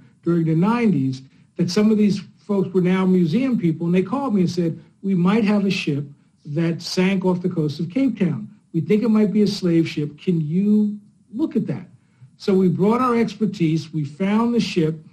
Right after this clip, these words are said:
It turned out it was a ship that had left Lisbon in seventeen ninety-four, went around the Cape of Storm to pick up five hundred and twelve people from the Makua tribe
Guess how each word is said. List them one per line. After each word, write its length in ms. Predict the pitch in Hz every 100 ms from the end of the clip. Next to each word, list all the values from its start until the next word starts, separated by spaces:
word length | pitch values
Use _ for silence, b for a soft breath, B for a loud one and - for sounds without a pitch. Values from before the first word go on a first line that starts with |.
| b b -
It 100 | -
turned 280 | - 220 226
out 140 | 214
it 80 | 208
was 180 | 190 160
a 60 |
ship 340 | 175 214 208 -
that 120 | 180
had 120 | 160
left 380 | 165 196 190 - _ b b
Lisbon 720 | 156 175 214 170 202 202 208 190
in 180 | 165
seventeen 500 | 151 190 196 214 214
ninety-four, 680 | 202 196 190 - 143 120 120 120 _ _ -
went 140 | 165 160
around 560 | 156 180 208 226 233
the 240 | 220 185 180 -
Cape 240 | 208 208
of 100 | 202
Storm 540 | - - 208 196 190 180
to 80 |
pick 300 | 175 - 208
up 240 | 202 185 B B B B
five 320 | - 185 202
hundred 240 | 208 202
and 100 | 180
twelve 340 | 160 196 185 175
people 240 | 190 180
from 280 | 170 170 160
the 80 | 151
Makua 440 | - 220 214 180
tribe 480 | - 156 135 135 131